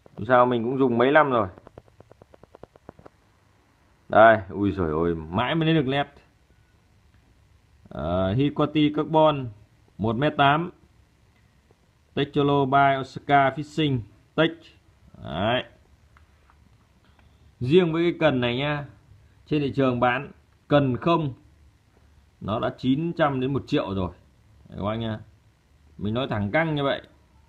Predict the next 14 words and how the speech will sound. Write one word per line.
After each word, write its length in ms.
Cần 220
không 380
đã 140
chín 220
trăm, 180
một 140
triệu 200
rồi. 280
Ở 120
đây 100
mình 140
bán 240
cả 120
bộ. 280